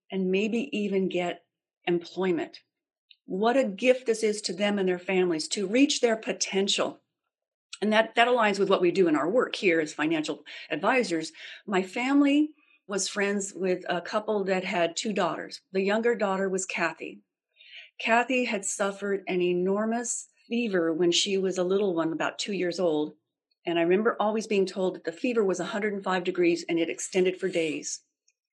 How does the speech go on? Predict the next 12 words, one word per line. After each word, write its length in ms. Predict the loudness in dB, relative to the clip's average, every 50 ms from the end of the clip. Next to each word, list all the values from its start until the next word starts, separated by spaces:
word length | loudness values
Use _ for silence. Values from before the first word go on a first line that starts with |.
| _ _ _ _ _ _ _ _ _ _ -2
And 160 | 0 0 2
it 120 | 0 0
hurt 240 | 2 4 2 4 4
her 100 | 4 2
brain 260 | 2 2 0 0 0
development. 600 | 0 -2 0 0 -2 -2 -2 -2 -2 -2 -4 -4
So 240 | -4 -2 -2 0 0
she 420 | 0 0 0 0 0 0 -2 -4 -8 _ _ _ _ -4
was 200 | -4 -2 0 0
at 280 | 2 2 2 0 -2
the 120 | -2 -2 -2
level 560 | 0 0 2 0 0 0 0 -4 -4 -6